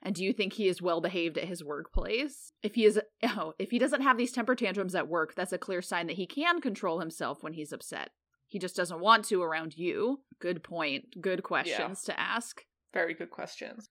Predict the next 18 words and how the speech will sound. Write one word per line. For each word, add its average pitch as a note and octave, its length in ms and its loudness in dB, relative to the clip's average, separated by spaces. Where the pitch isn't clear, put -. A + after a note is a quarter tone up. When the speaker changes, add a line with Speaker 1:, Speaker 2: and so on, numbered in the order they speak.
Speaker 2:
I G#3 120 8
think A#3 180 4
those A#3 320 6
should - 260 -8
be G#3 100 2
the F#3 80 4
questions F3+ 480 0
that F3 200 4
anybody G3 640 2
asks E3+ 380 6
before G#3 440 8
they G3 140 8
posted, A3+ 440 4
"Am A#3+ 140 8
I B3 80 6
the C4 160 4
asshole?" C#4+ 520 6
Like, F#3+ 500 6